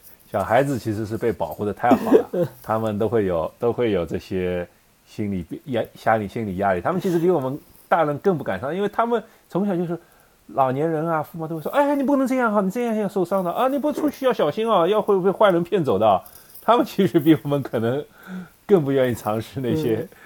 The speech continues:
Speaker 1: 那些新的事物。
Speaker 2: 嗯。
Speaker 1: 不，那时候训练我是很狂热的，我是光脚在地上跑过很多的，我不光在中国跑过，在美国也跑过。我去，我去出差，我去玩的时候，我也会去光脚跑，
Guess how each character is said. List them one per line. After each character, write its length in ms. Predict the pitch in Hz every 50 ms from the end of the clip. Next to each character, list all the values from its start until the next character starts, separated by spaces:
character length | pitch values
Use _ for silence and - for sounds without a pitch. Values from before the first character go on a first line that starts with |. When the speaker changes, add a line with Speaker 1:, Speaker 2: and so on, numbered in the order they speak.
| - - _
Speaker 1:
那 140 | - 123 113
些 180 | - - 135 113
新 220 | - - 131 127
的 100 | 117 107
事 260 | 98 - - 127 120
物。 180 | 101 98 90 80 - - _ _ _ _ -
Speaker 2:
嗯。 280 | 160 147 151 165 175 165 - -
Speaker 1:
不， 80 | - 190
那 180 | 156 185 190 151
时 120 | - 151
候 60 | 139
训 160 | 127 - 180 160
练 140 | 151 127
我 60 | 104 98
是 80 | 113
很 100 | 120 98
狂 280 | 85 - - 95 92 98
热 80 | 95
的， 100 | 87 87 -
我 140 | 90 101 95
是 260 | 104 139 131 123 80 - _
光 200 | - 123 127 117
脚 120 | 113 95
在 260 | 90 - 107 98 101 95 - -
地 80 | 120
上 120 | 107 104 95
跑 160 | 95 - 90
过 80 | 95 95
很 100 | 92 87
多 140 | 80 90 90
的， 80 | 92
我 60 | 98 92
不 120 | 104 143
光 140 | 131 139 147
在 100 | 139 113
中 180 | - 147 143
国 120 | 135 117 101
跑 180 | - - 92
过， 200 | 87 98 95 90 - _ _ _
在 100 | - 143
美 140 | 123 107 95
国 120 | 87 117 135
也 80 | 127
跑 200 | 113 - 92 87
过。 200 | 85 - 92 - - _ _ _ _ _ _ _ _ _ _ _
我 120 | - 110
去， 260 | 101 131 127 120 117 - -
我 140 | 120 113
去 160 | 98 131 127 113
出 160 | - 127 117
差， 180 | - 127 123
我 140 | 120 110 104
去 80 | 92 117
玩 260 | 104 95 95 101 104
的 60 | 101
时 80 | 92 101
候， 180 | 95 90 87 - _ _ _ _
我 100 | - 104
也 80 | 110 107
会 140 | 98 107 98
去 220 | 101 98 98 - _ _ _ _
光 200 | - 110 104 98
脚 120 | 92 90
跑， 240 | 85 - - - -